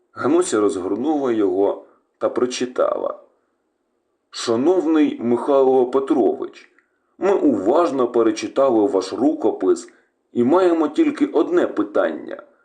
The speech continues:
Чи це якийсь жарт? Якщо жарт, то абсолютно недоречний. Ми журі почесного і поважного конкурсу,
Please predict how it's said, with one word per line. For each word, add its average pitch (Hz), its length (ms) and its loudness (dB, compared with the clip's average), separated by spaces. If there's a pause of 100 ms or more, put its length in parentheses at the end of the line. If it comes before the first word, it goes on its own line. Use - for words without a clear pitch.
(500)
Чи 151 200 0
це 151 300 0
якийсь 117 580 0
жарт? 131 640 -2 (720)
Якщо 120 540 0
жарт, 110 640 -2 (300)
то 135 120 0
абсолютно 120 1000 0
недоречний. 90 1000 -2 (640)
Ми 180 240 4
журі 143 380 0
почесного 117 960 -2
і 110 140 -10
поважного 127 800 -2
конкурсу, 87 920 -4